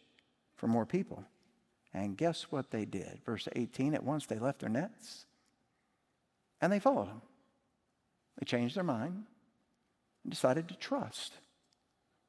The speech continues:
The next verse, you got two more guys. They get their chance. Verse nineteen, "When Jesus had gone a little further, he saw James, son of Zebedee, and his brother John in a boat preparing their nets.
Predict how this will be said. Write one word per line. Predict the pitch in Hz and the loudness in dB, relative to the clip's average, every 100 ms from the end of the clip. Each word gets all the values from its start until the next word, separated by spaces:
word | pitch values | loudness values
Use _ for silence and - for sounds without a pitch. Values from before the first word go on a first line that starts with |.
| _ - | _ 2
The | 160 | 6
next | 170 - | 6 8
verse, | 220 190 170 | 6 6 6
you | |
got | 196 185 | 4 6
two | 220 | 8
more | 247 302 | 8 10
guys. | 180 113 98 - | 8 8 2 4
They | 175 | 6
get | 185 180 | 6 4
their | 247 | 4
chance. | - 151 127 | 6 4 6
Verse | 170 | 6
nineteen, | 202 220 208 160 - - | 8 6 6 2 2 0
"When | 208 185 | 4 6
Jesus | 185 170 190 202 | 6 6 4 2
had | 190 | 6
gone | 180 180 | 8 10
a | |
little | 185 180 | 8 8
further, | 220 196 | 8 8
he | 135 | 8
saw | 160 156 | 8 8
James, | 135 160 196 - | 8 8 6 4
son | 190 | 4
of | 196 | 6
Zebedee, | 147 143 180 | 6 6 2
and | |
his | 185 143 | 2 4
brother | 147 165 | 4 6
John | 135 135 180 - - - | 4 6 4 0 -12 4
in | 147 | 6
a | |
boat | 147 143 | 8 4
preparing | - - 139 | 2 0 2
their | 185 | 4
nets. | 151 113 180 - | 4 2 0 -8